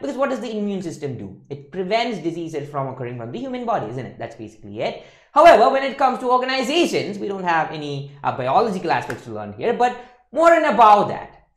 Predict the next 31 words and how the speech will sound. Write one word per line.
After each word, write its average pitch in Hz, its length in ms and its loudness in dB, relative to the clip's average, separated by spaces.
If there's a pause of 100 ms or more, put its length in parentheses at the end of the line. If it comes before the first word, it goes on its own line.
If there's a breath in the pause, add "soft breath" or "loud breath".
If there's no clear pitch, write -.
(160)
when 302 160 -4
it 294 60 -4
comes 285 240 0
to 269 80 0
an 233 100 0
organization, 180 960 -4
there 262 160 2
is 349 180 2
always 285 360 2
a 226 60 2
possibility 165 1000 -4 (180 soft breath)
that, 131 580 -2
uh, 117 380 0
fraudulent 170 380 -4
activities 139 540 -8
or 107 200 -12
errors 139 340 -6
can 120 140 -10
ho-, 123 280 -12
occur 117 360 -6
within 113 580 -10
the 107 280 -12
financial 117 420 -10
statement 113 340 -14
preparation 110 480 -12
process 104 380 -14
or, - 240 -10
or 143 220 -4
any 139 220 -4
other 113 280 -6
systems 110 520 -12